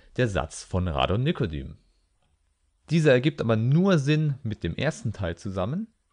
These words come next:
denn er bezieht sich auf den absolut stetigen Anteil. Dieser sagt nämlich nun, es gibt eine messbare Funktion und die nennen wir mal kurz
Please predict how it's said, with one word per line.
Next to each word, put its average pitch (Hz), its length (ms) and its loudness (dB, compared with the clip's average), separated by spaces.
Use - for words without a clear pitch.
denn 110 220 2
er 127 120 -2
bezieht 117 400 -8
sich - 260 -10
auf - 140 -6
den 87 160 -6
absolut 95 500 -6
stetigen 95 540 -2
Anteil. - 380 -12
Dieser 180 240 4
sagt 135 280 0
nämlich 117 480 0
nun, 117 600 -2
es - 380 -8
gibt - 440 -4
eine 131 380 0
messbare 104 600 -4
Funktion 190 680 -4
und - 280 -4
die 120 100 -2
nennen 98 280 -2
wir 87 140 -4
mal 80 200 -6
kurz - 420 -10